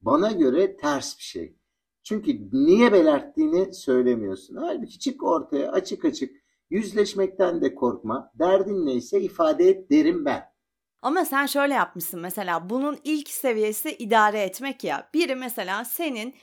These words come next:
Speaker 2: hiç katılmadığın düşüncelerini saatlerce anlatıyor. Şimdi bir tanesini de idare ediyorsun. Bence ikinci yöntem arası göz belertmek ve ortamdan uzaklaşmak. Üçüncüsü seninki hani ifade etmek bunu. Direkt böyle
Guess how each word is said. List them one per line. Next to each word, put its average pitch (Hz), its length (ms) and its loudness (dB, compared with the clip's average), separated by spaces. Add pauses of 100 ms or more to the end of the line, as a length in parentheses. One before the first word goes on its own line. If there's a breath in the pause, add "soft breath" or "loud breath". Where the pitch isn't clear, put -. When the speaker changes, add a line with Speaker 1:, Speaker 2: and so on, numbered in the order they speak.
(300 soft breath)
Speaker 2:
hiç 349 400 -6 (340)
katılmadığın 277 760 -4
düşüncelerini 226 880 -4 (300 soft breath)
saatlerce 302 680 0
anlatıyor. 185 480 -4
Şimdi 240 200 -12
bir 370 100 0
tanesini 294 420 -2
de 349 60 -2
idare 208 380 0
ediyorsun. 170 440 -8 (300 soft breath)
Bence 302 300 4
ikinci 294 340 -2
yöntem 226 480 -2
arası 262 400 0
göz 269 400 0
belertmek 240 500 -2
ve 240 80 0
ortamdan 220 520 0
uzaklaşmak. 185 720 -4 (260 soft breath)
Üçüncüsü 330 540 0 (120)
seninki 311 420 -2 (100)
hani 285 180 -4 (100)
ifade 247 500 -2
etmek 240 380 -6
bunu. 165 360 -8
Direkt 349 300 -2
böyle 320 300 -2